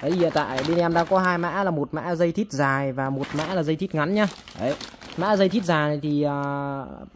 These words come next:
bên em nói chung là bán đồng giá luôn là ba mươi nghìn một cái túi nha, ba mươi nghìn một túi, giá rất hạt rẻ luôn. Bình thường các bác mua ra, ra cửa hàng người ta bán theo lạng nhá,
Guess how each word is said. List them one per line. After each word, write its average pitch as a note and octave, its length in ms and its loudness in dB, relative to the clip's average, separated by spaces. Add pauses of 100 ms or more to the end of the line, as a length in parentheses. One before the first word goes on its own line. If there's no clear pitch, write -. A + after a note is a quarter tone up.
(200)
bên F3 180 2
em E3+ 200 2
nói F3 100 0
chung F#3 140 0
là D#3+ 60 2
bán D3+ 180 2
đồng D3+ 160 4
giá D3 160 0
luôn F#3 160 4
là D#3 80 2
ba D#3 200 4
mươi D#3+ 120 2
nghìn C#3+ 200 0
một C3+ 160 -2 (140)
cái E3 120 0
túi E3 240 2
nha, F#3 120 0 (100)
ba D#3 180 2
mươi D#3+ 100 2
nghìn D3+ 140 2
một C3+ 120 -2
túi, D3 180 2 (100)
giá B2+ 360 0
rất G3 160 0
hạt D3+ 200 -6
rẻ A#2 200 -2
luôn. D3+ 140 4 (480)
Bình C3+ 120 2
thường C3+ 180 0
các C#3+ 40 -4
bác F3 160 0
mua D#3 260 2
ra, D3+ 380 -2 (320)
ra B2+ 140 2
cửa B2 120 -2
hàng B2+ 140 2
người C3 80 0
ta C#3+ 60 0
bán C#3 160 0
theo F3+ 140 4
lạng D#3 240 2
nhá, D3+ 100 -2